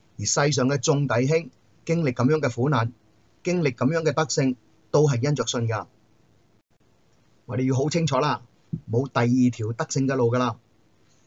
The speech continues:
就係因着信。只有因着信，我哋先至能夠最榮耀嘅得勝。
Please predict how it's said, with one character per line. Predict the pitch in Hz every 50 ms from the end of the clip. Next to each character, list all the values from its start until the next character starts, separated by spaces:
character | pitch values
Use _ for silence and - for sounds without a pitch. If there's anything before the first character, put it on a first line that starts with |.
| _ _ -
就 | - 120
係 | 110 117 120 131
因 | 156 160
着 | 135 120
信。 | 113 - 117 120 139 120 _ _ _ _ _ _ _ _ _ _ _ _ _ _ _ _ - - _ -
只 | - - 120 147
有 | 185 160 160
因 | 180 180 175
着 | 160 -
信， | - 156 143 143 139 - _ _ _ _ -
我 | - -
哋 | 247 254
先 | 240 - 160 151
至 | 123 127 127
能 | 110 101 101
夠 | 120 123
最 | 120 - 127 123
榮 | 127 117 104 98 107
耀 | 117 113
嘅 | 127 131
得 | - 143
勝。 | - - 123 120 127